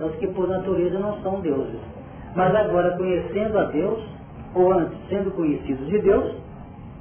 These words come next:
como tornais outra vez a esses rudimentos fracos e pobres, aos quais de novo quereis servir?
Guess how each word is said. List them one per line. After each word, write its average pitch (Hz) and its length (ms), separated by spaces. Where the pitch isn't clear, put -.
como 214 280
tornais 175 500
outra 170 300
vez 160 260
a 156 80
esses 156 340
rudimentos 143 800
fracos 156 480
e 127 80
pobres, 160 580
aos 160 240
quais 180 300
de 160 80
novo 160 380
quereis 151 380
servir? 127 340